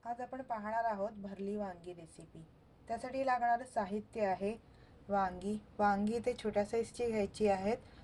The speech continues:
स्वच्छ धुवून त्याला असे चार काप द्यायचे आहेत. बटाट्याच्या फोडी अशा उभ्या कापून घेतलेल्या आहेत. सगळ्यात महत्त्वाचा इन्ग्रेडियंट आहे शेंगदाणा कूट.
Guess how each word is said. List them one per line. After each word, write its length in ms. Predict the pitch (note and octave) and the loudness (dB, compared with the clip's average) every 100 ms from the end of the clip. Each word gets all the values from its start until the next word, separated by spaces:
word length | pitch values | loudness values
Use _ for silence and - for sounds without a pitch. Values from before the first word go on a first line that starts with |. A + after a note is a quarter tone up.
| - | -18
स्वच्छ 400 | - A3 A3 - | 0 2 2 2
धुवून 560 | B3 G3+ G#3+ G#3 G3+ C#4 - - - - - - - - - - - - | 2 4 4 6 4 0 -4 -16 -20 -20 -20 -20 -20 -20 -18 -18 -18 0
त्याला 440 | G#3 G3+ G#3+ A3 A3+ | 0 2 0 6 8
असे 200 | A3 A#3 | 8 2
चार 300 | - F#3 F3+ | 6 6 8
काप 280 | F#3+ F#3+ | 4 4
द्यायचे 420 | E3+ E3+ D#3+ - D#3+ | 2 0 0 0 0
आहेत. 280 | D3+ D#3+ D#3 - - - - - - - - - - - - | 2 -2 -4 -12 -16 -18 -20 -20 -20 -20 -20 -18 -18 -18 0
बटाट्याच्या 520 | G3 G3 G#3+ G#3+ G#3+ | 2 4 4 4 2
फोडी 360 | G#3 G#3 G3+ G#3+ | 2 0 0 0
अशा 440 | C4 - F#3+ - | -2 -8 -4 2
उभ्या 260 | G3 F#3+ G3 | 2 4 4
कापून 380 | G3 F#3+ F#3+ F#3 | 4 2 0 -4
घेतलेल्या 540 | F#3 E3+ F3 F3 F3 | -6 -4 -2 0 0
आहेत. 260 | E3 E3+ A3 - - - - - - - - - | 2 0 0 -4 -18 -20 -18 -18 -18 -18 -16 4
सगळ्यात 360 | G3+ G#3+ A3+ | 6 8 6
महत्त्वाचा 600 | A3 G3+ G3 G#3 A3 A3+ A#3 | 4 0 0 2 2 4 4
इन्ग्रेडियंट 880 | A3+ G#3+ G#3 G#3+ G#3+ A3 G#3+ G#3+ | 4 4 4 4 6 4 4 2
आहे 300 | G#3 F#3+ B3+ | 0 2 -2
शेंगदाणा 500 | C4+ G3 F#3 F#3 F#3 | -2 -4 2 4 4
कूट. 260 | F3+ E3 | 2 -2